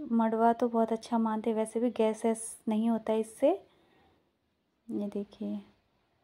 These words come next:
हमारा हलवा बन के तैयार हो गया फ्रेंड्स। ये देखिए,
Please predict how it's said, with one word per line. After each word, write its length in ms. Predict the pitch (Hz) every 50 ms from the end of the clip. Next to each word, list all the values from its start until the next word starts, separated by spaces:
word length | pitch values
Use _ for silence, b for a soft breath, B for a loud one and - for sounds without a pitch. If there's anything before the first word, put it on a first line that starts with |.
| _ _ _ _ _ _ -
हमारा 320 | 233 226 226 226 226 226 220
हलवा 260 | 226 226 226 226 220
बन 180 | 226 226 220 220
के 100 | 247 254
तैयार 360 | 247 - 226 220 226 226 220
हो 60 | 220 220
गया 160 | 220 226 220
फ्रेंड्स। 420 | 220 - 220 226 233 240 - -
ये 180 | 233 214 214 214
देखिए, 460 | 208 220 214 208 214 - 254 262 311